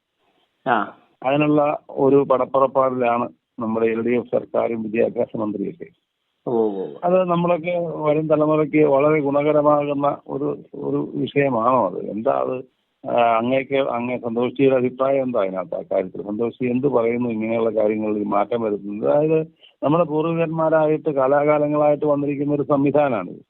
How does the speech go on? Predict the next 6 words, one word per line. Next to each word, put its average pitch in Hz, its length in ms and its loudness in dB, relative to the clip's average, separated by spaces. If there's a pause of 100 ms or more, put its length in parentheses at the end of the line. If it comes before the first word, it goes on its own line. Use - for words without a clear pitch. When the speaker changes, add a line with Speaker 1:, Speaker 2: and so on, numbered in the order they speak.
(540)
Speaker 1:
അതെ, 120 200 2
അതെ. 110 260 0
Speaker 2:
എന്തെങ്കിലും 180 560 0
അതിന് 170 200 -2
ശാസ്ത്രീയമായ 165 840 0
കാര്യകാരണങ്ങളില്ലാതെ 147 1400 2